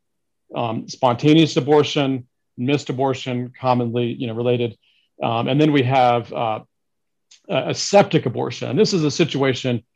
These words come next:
much more common as a sequelae to, uh, an attempted induced abortion or a, elective abortion, where the woman gets septic, she's infected. It's extremely rare.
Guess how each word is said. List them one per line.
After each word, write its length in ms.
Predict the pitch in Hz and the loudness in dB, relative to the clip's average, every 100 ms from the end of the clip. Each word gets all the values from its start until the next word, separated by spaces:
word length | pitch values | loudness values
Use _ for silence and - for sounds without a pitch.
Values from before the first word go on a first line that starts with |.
| - | -6
much 280 | 139 190 - | 2 2 2
more 160 | 196 196 | 0 0
common 560 | 170 151 139 123 120 _ _ - | 2 2 2 -2 -6 _ _ -6
as 180 | 160 120 | -4 0
a 120 | 127 | -2
sequelae 800 | 117 - - - 170 160 135 120 | -2 -8 -10 2 4 6 6 4
to, 600 | 120 - 131 123 120 143 - | 0 -6 -4 -4 -6 -10 -8
uh, 240 | 113 110 127 | -4 -2 -2
an 100 | 120 | -4
attempted 680 | - 165 165 135 117 - _ - | 0 2 2 2 0 0 _ -8
induced 420 | 135 120 175 - | -4 4 4 4
abortion 540 | 123 110 101 - 104 - | -2 -6 -8 -8 -10 -6
or 520 | 127 107 110 - 120 - | -4 -2 -2 -4 -8 -4
a, 60 | 120 | 0
elective 340 | 113 131 120 | 2 2 2
abortion, 440 | 113 120 - 107 - - - | 0 0 -2 -6 -8 -20 -8
where 320 | 135 131 127 120 | 4 6 8 6
the 140 | 120 | 4
woman 280 | 135 135 120 | 4 4 2
gets 260 | 123 - | -2 -2
septic, 340 | - - 92 - | -2 -2 -2 -8
she's 260 | 127 113 | -6 -6
infected. 500 | 127 113 131 127 - _ _ - | -6 -4 -4 -4 -14 _ _ -6
It's 140 | 131 | -4
extremely 720 | 143 - - - 196 196 139 | -2 -4 -6 2 6 8 6
rare. 280 | 117 104 - | 2 -2 -2